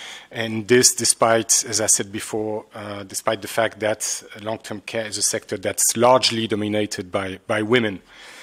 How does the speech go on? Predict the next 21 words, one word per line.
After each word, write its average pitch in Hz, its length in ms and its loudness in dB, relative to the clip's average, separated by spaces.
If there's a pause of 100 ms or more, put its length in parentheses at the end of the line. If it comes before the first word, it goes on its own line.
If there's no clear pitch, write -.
(260)
So 127 200 0
clearly, 165 400 4
pay 156 220 0
transparency 139 1160 0
is 139 300 2
extremely 120 480 0
important 113 720 -2
in 139 240 2
the - 80 -6
sector 175 580 2 (120)
because 120 340 -4
we 117 140 0
need 120 300 -4
to, 113 420 -8 (100)
uh, 104 60 -10 (200)
ensure, 117 640 -2
uh, 95 220 -10
fairness, 160 800 2
we 127 80 -4
need 120 220 -4
to 117 260 -8